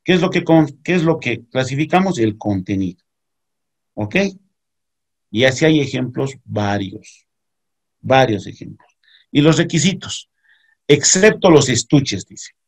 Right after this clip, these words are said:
Aquí entra. Cuando estamos clasificando en la, esta regla cinco B. Usualmente utilizados en el comercio. Sigue su propio régimen de mercancía cuando vienen vacíos, su régimen como tal. Garrafa, cuando yo estoy comprando mi garrafa,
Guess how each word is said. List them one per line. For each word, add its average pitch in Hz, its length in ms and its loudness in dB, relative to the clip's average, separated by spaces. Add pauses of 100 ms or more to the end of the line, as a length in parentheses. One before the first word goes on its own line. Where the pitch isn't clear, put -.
Aquí 110 260 -2
entra. 92 360 -2 (220)
Cuando 107 220 -2
estamos 120 260 -4
clasificando 110 680 -2
en 127 100 0
la, 98 140 -4
esta 113 200 -4
regla 113 400 -2 (440)
cinco 139 460 0
B. 98 240 -4 (680)
Usualmente 160 600 4
utilizados 113 600 0
en 143 120 4
el 160 120 2
comercio. 202 560 2 (1700)
Sigue 202 280 2
su 147 140 0
propio 156 320 4
régimen 127 640 2
de 127 140 -2
mercancía 123 540 2
cuando 113 260 2
vienen 135 320 2
vacíos, 120 640 0 (640)
su 110 140 -6
régimen - 440 -2
como 107 260 -10
tal. - 200 -20 (280)
Garrafa, 131 380 4
cuando 117 240 2
yo 147 80 4
estoy 147 160 0
comprando 135 320 2
mi 135 100 6
garrafa, 131 460 2